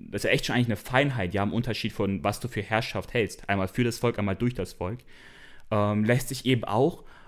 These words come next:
aufgrund dieser historischen, ähm, Unterschiede erklären.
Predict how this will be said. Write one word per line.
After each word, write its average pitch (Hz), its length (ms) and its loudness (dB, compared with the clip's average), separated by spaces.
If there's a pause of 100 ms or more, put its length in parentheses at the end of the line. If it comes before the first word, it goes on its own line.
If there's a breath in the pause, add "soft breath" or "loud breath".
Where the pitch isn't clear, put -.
aufgrund 131 320 0
dieser 135 100 0
historischen, 135 840 0 (400)
ähm, 92 400 0 (100)
Unterschiede 113 480 0
erklären. 78 460 -8